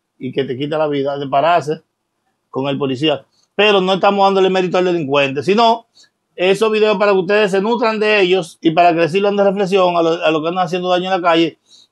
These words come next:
y no hagan lo mal hecho, porque miren cómo se toparon con, con la policía ahí en ese lugar. No sé qué era que estaba pasando, no sé lo que estaban haciendo,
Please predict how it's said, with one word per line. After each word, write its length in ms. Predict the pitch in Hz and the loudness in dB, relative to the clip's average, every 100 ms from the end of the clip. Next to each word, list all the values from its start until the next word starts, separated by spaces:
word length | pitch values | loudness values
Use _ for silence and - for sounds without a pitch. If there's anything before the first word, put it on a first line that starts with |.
| - | 0
y 140 | 175 | 0
no 220 | 185 196 | 2 4
hagan 180 | 214 208 | 4 4
lo 80 | 202 | 4
mal 160 | 196 196 | 4 4
hecho, 320 | 214 190 175 | 4 2 0
porque 180 | 170 170 | 0 0
miren 280 | 202 208 | 0 -2
cómo 160 | 202 190 | -2 -2
se 100 | 185 | -4
toparon 600 | 175 170 190 190 180 180 _ _ _ _ _ _ | -4 2 4 4 -2 -12 _ _ _ _ _ _
con, 220 | 165 170 | -8 -4
con 120 | 165 | 0
la 140 | 165 156 | 0 0
policía 420 | 160 135 170 165 | -2 -2 0 2
ahí 300 | 175 220 - _ - 855 807 - | 2 0 -6 _ 2 4 2 -4
en 160 | 151 165 | -8 0
ese 200 | - 831 | 4 4
lugar. 400 | 156 143 135 - _ _ - | 4 2 2 -2 _ _ -4
No 160 | 185 | -4
sé 280 | 180 202 180 | 0 0 0
qué 120 | 196 | 0
era 100 | 202 | 2
que 40 | 196 | 2
estaba 200 | 190 180 | 2 2
pasando, 640 | 165 185 208 208 190 - _ | 2 2 0 0 -6 -8 _
no 140 | 165 | -10
sé 120 | 165 190 | 0 2
lo 100 | 190 | 4
que 60 | |
estaban 280 | 185 185 180 | 4 2 0
haciendo, 560 | 143 214 240 233 247 | 0 0 2 2 0